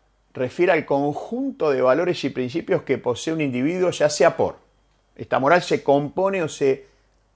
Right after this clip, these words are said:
organiza por ser integrante de una cultura o comunidad que se rige por ciertos valores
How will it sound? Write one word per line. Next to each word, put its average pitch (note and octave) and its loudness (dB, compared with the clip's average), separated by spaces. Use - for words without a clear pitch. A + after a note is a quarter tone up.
organiza E3+ 2
por A2+ 2
ser G#3 4
integrante F#3+ 2
de E3 2
una E3 -2
cultura F#3 0
o B2+ -4
comunidad B2+ 2
que C#3 -2
se - -4
rige D3 -2
por A2 -4
ciertos C#3 -2
valores D3 4